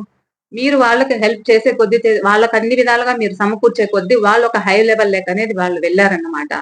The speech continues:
So, ఇంక నాకు అవసరం లేదు, ఇక మీకంటే ఇంకా కొత్త వాళ్ళని పడతాను, పడ్డా, పట్-, అలా పట్టుకున్నారు కూడా. So, అలా కొత్త వాళ్ళకి అడిక్ట్ అయ్యి మీకు టైమ్ ఇవ్వకపోవడం, మిమ్మల్ని దూరం చేసుకోవడం అయితే జరిగింది.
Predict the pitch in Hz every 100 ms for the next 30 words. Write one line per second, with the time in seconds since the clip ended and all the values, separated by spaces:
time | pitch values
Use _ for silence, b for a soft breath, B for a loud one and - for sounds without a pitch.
0 | - - 277 320 330 b _ 247 285 285
1 | 247 226 214 220 233 226 202 185 180 170
2 | 196 - _ _ _ _ _ _ - 262
3 | 262 277 294 285 311 254 - 254 220 220
4 | 226 233 226 208 190 190 196 202 208 180
5 | 185 _ _ _ _ _ _ _ 220 180
6 | 233 220 - - 208 - _ - 196 220
7 | 226 - - _ - 202 233 226 226 214
8 | 202 208 190 - - _ 269 339 - -
9 | _ _ _ - 247 294 285 254 294 294
10 | 294 240 247 - 247 247 262 240 208 233
11 | 233 214 214 226 214 202 196 202 208 214
12 | 202 214 208 202 202 208 190 185 196 196
13 | 185 180 190 180 170 180 170